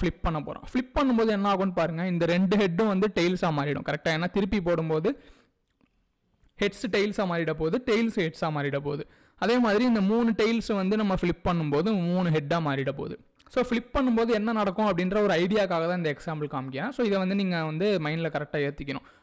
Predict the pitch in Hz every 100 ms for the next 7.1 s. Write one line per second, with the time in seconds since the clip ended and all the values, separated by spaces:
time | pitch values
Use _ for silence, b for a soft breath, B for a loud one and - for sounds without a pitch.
0 | - 147 156 277 233 202 269 247 240 226
1 | 202 196 175 185 151 147 208 196 175 185
2 | 233 247 190 190 185 165 156 196 311 b
3 | b 233 262 240 220 190 170 214 190 156
4 | 180 147 139 139 - - 214 170 175 202
5 | 185 160 139 147 156 139 156 156 b b
6 | b 226 226 262 226 196 214 214 165 151
7 | -